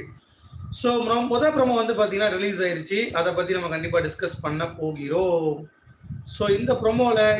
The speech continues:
என்னெல்லாம் வந்து பாத்தீங்கன்னா வந்திருக்கு அப்படிங்கிறத பத்தி இந்த வீடியோல கண்டிப்பா நம்ம டிஸ்கஸ் பண்ண போறோம். So, வர்றவங்க லைக்கை போட்டு வாங்க. லைக்கை போடுவீங்கன்னா கொஞ்சம் யூஸ்ஃபுல்லா இருக்கும். நமக்கும் வந்து பாத்தீங்கன்னா நிறையா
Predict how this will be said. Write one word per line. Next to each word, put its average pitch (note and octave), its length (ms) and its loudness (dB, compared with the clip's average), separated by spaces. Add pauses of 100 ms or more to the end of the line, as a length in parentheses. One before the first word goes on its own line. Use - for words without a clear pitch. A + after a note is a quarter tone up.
என்னெல்லாம் G#3+ 480 2
வந்து F#3+ 200 -2
பாத்தீங்கன்னா F3 320 0
வந்திருக்கு E3+ 400 -2 (880)
அப்படிங்கிறத D#3 540 -4
பத்தி F3 260 -8 (520)
இந்த E3 200 -10
வீடியோல E3+ 480 -2 (500)
கண்டிப்பா A3 460 -4
நம்ம F#3 220 -6
டிஸ்கஸ் E3+ 320 -6
பண்ண D#3+ 180 -4
போறோம். D#3 280 -4 (540)
So, - 140 -8
வர்றவங்க A3+ 420 2
லைக்கை G#3+ 220 0
போட்டு F#3+ 300 0
வாங்க. F#3 200 2 (600)
லைக்கை F#3+ 360 0
போடுவீங்கன்னா E3+ 560 0 (920)
கொஞ்சம் - 240 0
யூஸ்ஃபுல்லா F#3 400 0
இருக்கும். E3 300 -6 (720)
நமக்கும் E3+ 340 -6
வந்து D#3 200 -4
பாத்தீங்கன்னா D#3 420 -2
நிறையா D#3 360 -2